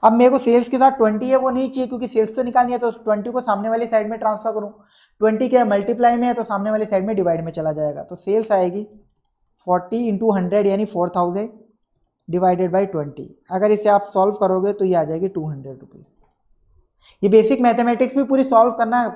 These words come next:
प्रैक्टिस करना भी सिखाऊंगा सब कुछ। अभी तो बस यहाँ बताया ये रेशियो को यूज़ कैसे लोगे।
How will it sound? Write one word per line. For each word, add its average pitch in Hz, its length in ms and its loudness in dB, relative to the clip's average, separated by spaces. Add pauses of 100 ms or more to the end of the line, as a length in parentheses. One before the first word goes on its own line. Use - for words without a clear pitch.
(140)
प्रैक्टिस 202 340 -2
करना 226 220 -2
भी 233 120 -4
सिखाऊंगा 220 460 0
सब 208 200 -4
कुछ। - 240 -8 (280)
अभी 190 160 0
तो 202 80 -4
बस 202 180 -2
यहाँ 190 160 -4
बताया 175 340 -2
ये 180 260 0
रेशियो 165 320 -6
को 180 100 -4
यूज़ 160 220 -4
कैसे 151 240 -10
लोगे। 135 300 -16